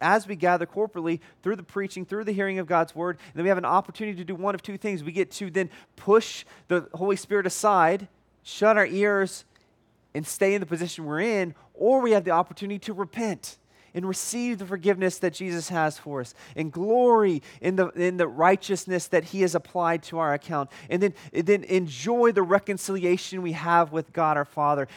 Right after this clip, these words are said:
and rejoice again and again and again that there's more mercy and grace in Jesus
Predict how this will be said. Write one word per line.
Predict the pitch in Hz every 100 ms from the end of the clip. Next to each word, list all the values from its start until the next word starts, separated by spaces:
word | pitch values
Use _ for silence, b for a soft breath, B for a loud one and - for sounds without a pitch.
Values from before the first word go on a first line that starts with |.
| -
and | 180
rejoice | 190 165 127 220 220 208 -
again | 180 151 214 214
and | 202 185
again | 160 208 214
and | 196
again | 185 160 214 202
that | 185
there's | 180 156
more | 180
mercy | 175 196 240 - 240
and | 233
grace | 170 190 208 -
in | 185
Jesus | 139 151 220 208 139 127 -